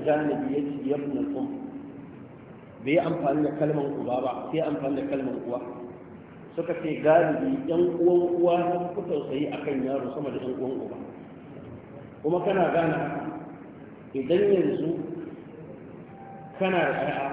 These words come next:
nan da ka mutu in ba sa'a ba, wallahi in ka ga ƴan uwanka suna rigima akan ƴaƴanka su za su ɗauke su, wani abu nan duniya ka mutu ka bari. In ba ka ba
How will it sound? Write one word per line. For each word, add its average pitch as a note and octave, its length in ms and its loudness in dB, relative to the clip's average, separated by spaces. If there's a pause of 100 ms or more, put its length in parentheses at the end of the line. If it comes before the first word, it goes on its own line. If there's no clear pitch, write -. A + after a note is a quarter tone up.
(140)
nan E3+ 180 0
da D#3 100 4
ka D#3+ 140 0
mutu D#3 340 -2
in F3+ 180 0
ba D#3+ 80 6 (160)
sa'a C3+ 280 0
ba, B2 100 -2
wallahi C3+ 560 2
in D3+ 140 4
ka D#3 80 0
ga D3 100 0
ƴan D#3 200 2 (120)
uwanka E3 440 2 (840)
suna E3 240 6
rigima C#3 340 4
akan C#3+ 240 -2
ƴaƴanka C#3+ 380 -2
su C3 140 -6
za C#3+ 120 2
su C#3+ 120 -2
ɗauke B2+ 320 -4 (100)
su, C#3 140 -6
wani C#3 200 2
abu C3 220 0
nan C3+ 180 0
duniya C3+ 300 4
ka C#3 100 2
mutu - 240 2
ka - 100 -2
bari. - 280 -4 (880)
In D3+ 160 -2
ba E3 120 6
ka E3 120 2
ba C#3 100 2